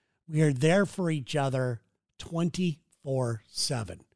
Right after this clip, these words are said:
Sickness, health, all that. It's what a relationship, in my eyes, should be. In your eyes, it's obviously something else.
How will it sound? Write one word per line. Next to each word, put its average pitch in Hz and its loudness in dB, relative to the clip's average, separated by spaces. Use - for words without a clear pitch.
Sickness, - 0
health, 151 0
all 131 4
that. 107 0
It's 170 -2
what 196 6
a 170 4
relationship, 131 0
in 127 -2
my 135 2
eyes, 92 -12
should 127 -4
be. 113 -6
In 127 -6
your 262 2
eyes, 208 -2
it's 170 -4
obviously 151 -2
something 101 -10
else. - -16